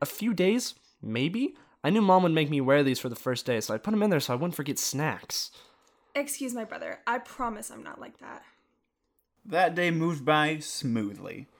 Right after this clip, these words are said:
Speaker 3: We learned about the A B Cs and started writing our own names. Then we had lunch, which sent me into a huge panic because nobody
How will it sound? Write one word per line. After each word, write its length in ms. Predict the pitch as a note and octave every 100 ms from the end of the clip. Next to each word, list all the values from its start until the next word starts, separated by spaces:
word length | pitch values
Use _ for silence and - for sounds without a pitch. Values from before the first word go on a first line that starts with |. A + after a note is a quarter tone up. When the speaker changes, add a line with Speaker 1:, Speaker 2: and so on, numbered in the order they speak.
| _ _ -
Speaker 3:
We 140 | D3
learned 160 | D#3 D3+
about 240 | C#3 C3
the 80 | B2
A 100 | C3
B 120 | B2+
Cs 440 | A#2+ D#3 E3 D#3 C#3
and 120 | A#2+
started 280 | D#3 D#3 D3+
writing 300 | D3 D3 D3
our 140 | D3+
own 100 | D3+
names. 440 | D#3+ B2+ A#2+ - - _ _ _ -
Then 160 | C3+
we 120 | C3+ C3
had 260 | B2+ A#2+
lunch, 400 | C3 C3+ C#3 -
which 320 | A#2+ A#2 - -
sent 200 | - B2+
me 120 | B2
into 120 | A#2 A2+
a 60 |
huge 300 | - B2 A2
panic 280 | - D#3 B2+
because 280 | A#2+ A#2+ A#2
nobody 420 | A#2 A#2 A2+ A2